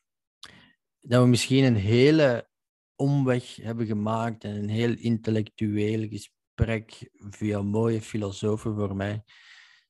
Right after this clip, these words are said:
Maar dat ook allemaal niet hoeft, hè. Dus als je gewoon bestuurder bent en je voelt aan, dit is absurd, en je kan ermee lachen, en dus ook vooral met jezelf,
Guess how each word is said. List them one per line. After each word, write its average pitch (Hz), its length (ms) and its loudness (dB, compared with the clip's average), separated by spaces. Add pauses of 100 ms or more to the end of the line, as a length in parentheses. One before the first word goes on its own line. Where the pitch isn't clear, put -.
(280)
Maar 113 140 -4
dat 113 200 -2
ook 127 180 2
allemaal 113 240 0
niet 92 220 -6
hoeft, 107 560 -4
hè. - 160 -10 (160)
Dus 101 280 -12
als 98 160 -10
je 98 80 -10
gewoon 95 300 -4
bestuurder 92 560 -8
bent 85 420 -12 (240)
en 90 460 -10 (100)
je 101 180 -10
voelt 107 320 -6
aan, 95 220 -6
dit 95 180 -10
is 92 160 -8
absurd, - 640 -10 (220)
en 101 120 -8
je 90 80 -6
kan 98 240 -4
ermee 90 280 -8
lachen, 90 500 -10 (120)
en 98 180 -8
dus 92 160 -6
ook 87 140 -10
vooral 90 240 -8
met 85 140 -8
jezelf, 76 640 -12